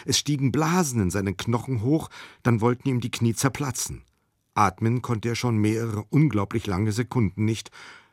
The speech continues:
und ein paar Augenblicke lang dachte er:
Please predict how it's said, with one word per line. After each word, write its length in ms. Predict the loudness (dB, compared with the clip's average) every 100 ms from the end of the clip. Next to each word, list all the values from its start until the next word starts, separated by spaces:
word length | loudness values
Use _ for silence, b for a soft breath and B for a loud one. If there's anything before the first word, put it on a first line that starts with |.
| B -14
und 140 | -8
ein 120 | -6
paar 300 | -4 -6 -6 -6
Augenblicke 580 | -4 -2 -4 -4 -2
lang 200 | -2 0
dachte 300 | -2 -4 -6
er: 320 | -6 -4 -4